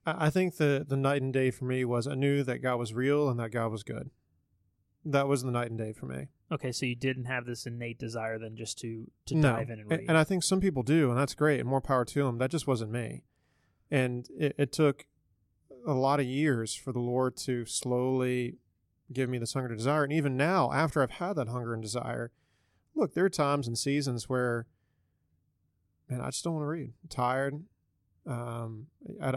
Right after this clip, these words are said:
Speaker 1: don't, I don't feel like doing this right now. And, and there's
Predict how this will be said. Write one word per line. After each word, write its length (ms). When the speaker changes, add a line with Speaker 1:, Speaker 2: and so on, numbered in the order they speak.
Speaker 1:
don't, 180
I 40
don't 200
feel 300
like 240
doing 320
this 240
right 160
now. 320
And, 240
and 240
there's 420